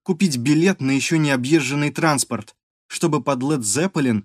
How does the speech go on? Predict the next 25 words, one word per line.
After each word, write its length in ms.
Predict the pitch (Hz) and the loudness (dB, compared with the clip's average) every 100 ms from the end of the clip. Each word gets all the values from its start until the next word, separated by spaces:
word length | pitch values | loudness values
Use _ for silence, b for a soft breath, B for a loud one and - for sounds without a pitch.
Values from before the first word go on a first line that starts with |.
| - | -6
вытянуться 600 | 117 190 185 165 151 139 | 0 2 2 0 -2 -6
всеми 460 | - - 185 160 | -4 -2 2 2
четырьмя 560 | 135 156 127 143 156 131 | 0 -4 -4 -2 0 -2
колёсами 600 | 139 139 160 156 143 123 | -2 -2 0 0 0 0
вдоль 400 | 107 110 156 139 | 0 -2 0 0
параллели 640 | - 127 117 123 185 160 120 | 0 0 2 2 2 2 2
или 300 | 120 139 135 | 2 2 2
меридиана, 840 | 139 135 123 139 180 175 127 101 B B B | 2 0 0 0 2 2 0 -4 B B B
пожирая 500 | 156 151 170 190 165 | -4 0 2 2 2
зрачком 500 | 123 135 - - 175 | 0 -2 -4 0 0
холмы, 680 | 147 131 120 123 160 170 123 | 0 -2 0 2 4 2 2
лощины, 800 | 101 120 - - 170 165 113 104 B - | -2 -4 -4 -4 0 2 0 -2 B 0
крохотные 560 | 165 185 170 160 143 | 0 2 0 0 0
городки, 680 | 123 139 127 - 175 170 123 B B - | 2 0 -2 -4 -2 0 -2 B B -2
их 220 | 175 - | 0 0
рухлядь, 560 | 131 185 - 123 107 | 2 0 0 -4 -4
вывески — 680 | 98 135 180 151 - - 110 b b | 0 2 2 0 -2 -2 -4 b b
соломенное 640 | - - 170 214 180 156 147 | -4 2 6 6 6 4 0
чучело 420 | - 202 160 139 | -2 -2 -2 -4
полицейского 840 | - 135 127 - 180 165 151 135 | -2 -2 0 4 4 2 -2 -2
в 60 | 117 | 0
машине 440 | 123 143 165 139 | 0 0 -2 0
напротив 500 | 131 135 147 143 127 | -2 -2 -4 -4 -6
городского 520 | 117 127 131 - 139 123 | -2 -2 -2 -4 -2 -2
совета 580 | - 127 135 123 120 | 0 0 0 0 -4